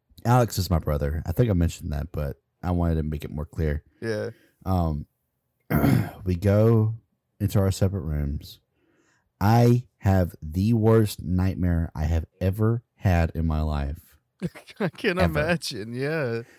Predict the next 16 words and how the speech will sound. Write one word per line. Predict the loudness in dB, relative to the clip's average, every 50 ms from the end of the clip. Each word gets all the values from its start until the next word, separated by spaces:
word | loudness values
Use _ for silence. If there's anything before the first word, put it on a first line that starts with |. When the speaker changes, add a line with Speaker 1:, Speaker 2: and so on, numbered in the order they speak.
| _ _ _
Speaker 1:
Like, | 4 6 6 6 6 4 0 -6 0
to | 2 2 4
the | 2 2
point | 0 2 4 6 6 4 4
where | 2 4 4
I | 6 6
go | 4 4 6 6 8 8 8 8 8 8 6 4 2 -2 -8 _ _ _ _ -18 -6 0
to | 4 4 6 6 4 2 0 -4 -10 _ _ _ _ _ _ _ -2
my | 0 2 4
mom | 4 4 4 4 4
and | 2 2
dad's | 4 4 4 4 4 2 0 0
room | 0 0 0
and | -2 -2 0
tell | 0 2 2 2
them | 0 0 -2 -2 -2